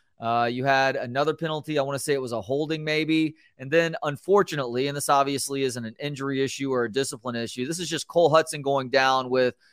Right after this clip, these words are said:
what looked like a pretty serious knee injury that will keep him out for some games, if not the rest of the season, unfortunately.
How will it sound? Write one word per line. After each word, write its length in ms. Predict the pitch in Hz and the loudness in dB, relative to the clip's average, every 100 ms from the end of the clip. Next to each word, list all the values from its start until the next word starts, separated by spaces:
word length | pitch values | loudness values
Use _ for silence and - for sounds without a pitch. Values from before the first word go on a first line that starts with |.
| _ | _
what 320 | 135 156 147 143 | 2 6 6 4
looked 400 | 143 202 - 175 | 2 2 2 4
like 280 | 170 160 | 6 6
a 120 | 156 139 | 2 -2
pretty 360 | - 170 156 | -2 0 0
serious 560 | - 165 160 147 135 139 | 0 0 2 2 0 -2
knee 280 | 143 143 135 | -6 -4 -4
injury 420 | 131 117 127 127 | -6 -2 -2 0
that 180 | 131 131 | 0 0
will 120 | 123 | -2
keep 280 | - 165 151 | -4 -10 -4
him 120 | 143 | 2
out 300 | 139 135 - _ _ - | 4 2 -2 _ _ -6
for 160 | 139 | -4
some 340 | - 170 156 139 | 0 0 0 0
games, 380 | 143 139 127 - | 0 0 -4 -2
if 240 | 156 139 | -2 0
not 200 | 151 147 | 2 0
the 60 | 139 | 2
rest 260 | 139 131 123 | 2 2 0
of 60 | |
the 80 | 120 | -6
season, 340 | - 208 170 | -4 -4 0
unfortunately. 880 | 151 139 139 131 - 135 131 131 135 | 0 0 2 2 0 -4 0 0 -2